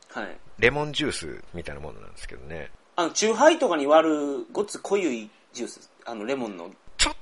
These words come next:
Speaker 2: と違いますね。
Speaker 1: はい。
Speaker 2: 僕も最初それを想像したんですけど、
Speaker 1: はい。
Speaker 2: 割るようじゃない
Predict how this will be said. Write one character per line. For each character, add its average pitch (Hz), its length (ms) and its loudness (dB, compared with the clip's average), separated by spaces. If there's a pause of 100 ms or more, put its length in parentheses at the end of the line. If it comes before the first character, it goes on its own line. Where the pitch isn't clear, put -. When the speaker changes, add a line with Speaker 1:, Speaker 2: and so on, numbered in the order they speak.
Speaker 2:
と 165 80 -2
違 135 260 2
い 135 40 2
ま 127 80 -2
す 107 140 -6
ね。 82 480 0
Speaker 1:
は 113 80 -6
い。 85 220 -10
Speaker 2:
僕 180 200 -2
も 220 80 4
最 208 160 2
初 202 80 0
そ - 140 0
れ 180 60 2
を 180 60 0
想 180 200 -2
像 175 100 2
し - 60 0
た 175 120 -2
ん 104 60 -4
で 80 80 -8
す - 120 -8
け - 80 -10
ど、 85 420 -4
Speaker 1:
は - 160 -8
い。 90 180 -10
Speaker 2:
割 151 260 4
る 175 60 2
よ 175 180 4
う 175 60 4
じ 175 80 2
ゃ 170 60 2
な 180 180 0
い 147 180 -4